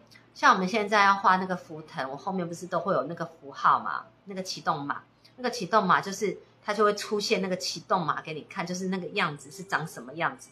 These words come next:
的。还有就是你们可能会常常会有发生，就是说你，你在开车或者是在骑车或者在坐车的时候，我们不是都会看到车牌？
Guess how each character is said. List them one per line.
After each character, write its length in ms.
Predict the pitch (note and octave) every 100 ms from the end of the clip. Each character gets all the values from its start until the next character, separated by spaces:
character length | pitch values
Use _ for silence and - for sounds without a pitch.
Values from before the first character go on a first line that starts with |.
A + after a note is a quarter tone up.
| -
的。 60 | _ _ _ _ - _ _ _ _
还 180 | G3+ A#3+
有 140 | A#3
就 140 | A3
是 280 | G#3+ A3+ F3+ - _
你 80 | F#3
们 160 | F3+ F3
可 80 | F#3
能 160 | D#3+
会 100 | G#3
常 220 | G#3+ E3
常 220 | E3+ E3 F#3
会 80 |
有 200 | F3+ C#3 -
发 160 | E3 E3
生， 180 | F#3
就 60 | G3+
是 80 | A#3+
说 240 | C#4 C4+ - - -
你， 240 | - A#3+ - - _
你 160 | G#3 F3+
在 200 | B3 A#3
开 360 | - - A#3+
车 340 | A#3 - A#3 A#3
或 140 | B3+
者 80 | F3
是 60 | F#3+
在 140 | G3+
骑 300 | G3+ - E3
车 240 | - G#3
或 120 | G3+ G#3
者 40 |
在 120 | G#3+
坐 240 | G#3+ A3 F#3
车 200 | G#3+ F#3+
的 120 | E3+
时 120 | G#3+
候， 60 | F#3
我 60 |
们 120 | D#3
不 80 | D#3
是 100 | F#3
都 100 | G3+
会 100 | F#3+
看 160 | F#3 F#3+
到 100 | F3
车 260 | - F3 E3
牌？ 260 | - -